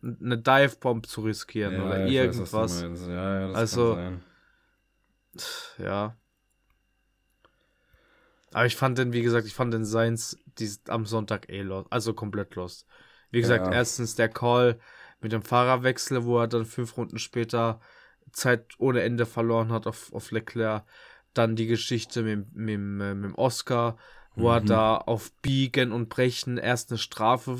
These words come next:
Speaker 1: verlangt hat vom Oscar, oh, dann nix passiert ist und dann der, und dann hast du gemerkt, der, der haut jetzt die Brechstange raus und, und dann hat's halt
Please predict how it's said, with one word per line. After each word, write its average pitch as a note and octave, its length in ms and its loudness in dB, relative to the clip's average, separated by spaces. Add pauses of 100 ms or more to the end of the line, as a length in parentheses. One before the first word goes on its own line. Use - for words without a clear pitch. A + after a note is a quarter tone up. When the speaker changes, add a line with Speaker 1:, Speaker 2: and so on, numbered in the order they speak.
Speaker 1:
verlangt B2 580 0
hat B2+ 160 -2
vom A#2+ 220 -8
Oscar, A#2+ 520 -2 (640)
oh, G2 420 2 (420)
dann B2+ 240 2
nix B2 240 -4
passiert C3 600 -2
ist C3+ 340 -2
und A#2 280 -6
dann A#2+ 220 0
der, A#2+ 260 4
und A#2+ 120 -2
dann A#2+ 100 4
hast B2+ 240 2
du A#2+ 60 -4
gemerkt, A#2 400 2
der, A2+ 80 0 (220)
der A2 200 4
haut B2 220 2
jetzt A#2 160 -2
die - 60 -14
Brechstange A#2 520 -2
raus G2+ 380 -2
und, G#2 180 -10 (380)
und - 80 -8
dann A2 80 0
hat's A2+ 240 0
halt A2 500 0